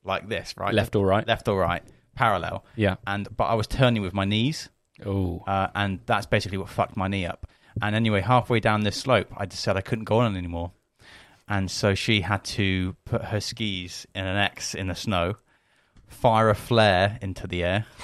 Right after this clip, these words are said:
Speaker 2: What? He had to fire a flare?
Speaker 1: And then,
Speaker 2: They didn't
Speaker 1: um,
Speaker 2: have walkie-talkies back then?
Speaker 1: they, they did a walkie-talkie. The flare might have been in my imagination from the pain,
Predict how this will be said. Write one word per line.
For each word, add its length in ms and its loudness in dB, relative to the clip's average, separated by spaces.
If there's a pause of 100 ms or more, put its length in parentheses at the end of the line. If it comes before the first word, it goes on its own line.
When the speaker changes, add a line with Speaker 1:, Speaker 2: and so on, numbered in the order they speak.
(280)
Speaker 2:
What? 260 8
He 60 8
had 180 6
to 60 8
fire 380 12
a 60 12
flare? 400 10
Speaker 1:
And 160 0
then, 240 4 (100)
Speaker 2:
They 100 8
didn't 100 12
Speaker 1:
um, 60 10
Speaker 2:
have 120 4
walkie-talkies 540 4
back 200 4
then? 140 0
Speaker 1:
they, 160 6
they 160 6
did 140 4
a 40 4
walkie-talkie. 680 0
The 260 4
flare 300 10
might 140 8
have 120 4
been 140 6
in 80 4
my 140 6
imagination 500 2
from 180 -2
the 80 0
pain, 320 4